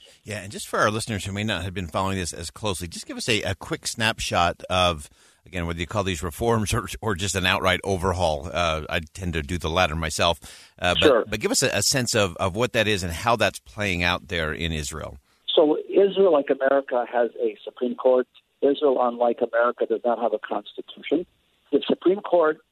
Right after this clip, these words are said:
Speaker 2: in Israel, like in England, sits as something called the High Court of Justice. It's a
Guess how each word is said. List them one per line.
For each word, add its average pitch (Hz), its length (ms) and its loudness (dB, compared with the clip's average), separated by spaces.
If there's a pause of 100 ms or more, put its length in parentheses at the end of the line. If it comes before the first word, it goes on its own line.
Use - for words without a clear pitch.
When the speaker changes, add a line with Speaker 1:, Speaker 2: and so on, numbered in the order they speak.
(140)
Speaker 2:
in 120 160 0 (220)
Israel, 151 580 2
like 135 240 0 (300)
in 127 240 -4 (180)
England, 139 460 2 (260)
sits 143 200 -4
as 123 80 -4
something 131 180 -2
called 123 160 2
the 117 100 0
High 135 440 2
Court 123 260 2
of 113 160 2
Justice. 120 440 -2 (640)
It's - 200 0
a 135 80 4